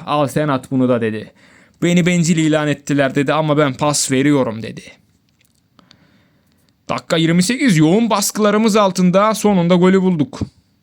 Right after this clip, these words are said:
Aman aman, dikkat edelim. Borja Mayoral. Militao. Militao kaleci çıktı.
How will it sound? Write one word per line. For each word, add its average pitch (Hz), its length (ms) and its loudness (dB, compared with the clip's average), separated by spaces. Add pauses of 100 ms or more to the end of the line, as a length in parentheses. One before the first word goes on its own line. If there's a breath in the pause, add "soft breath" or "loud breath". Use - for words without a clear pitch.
(640)
Aman 139 340 0
aman, 120 280 -2
dikkat 123 240 -4
edelim. 117 340 -4
Borja 127 320 0
Mayoral. 131 580 0 (560 soft breath)
Militao. 127 640 -2 (440)
Militao 156 640 0
kaleci 165 440 0
çıktı. 302 400 -2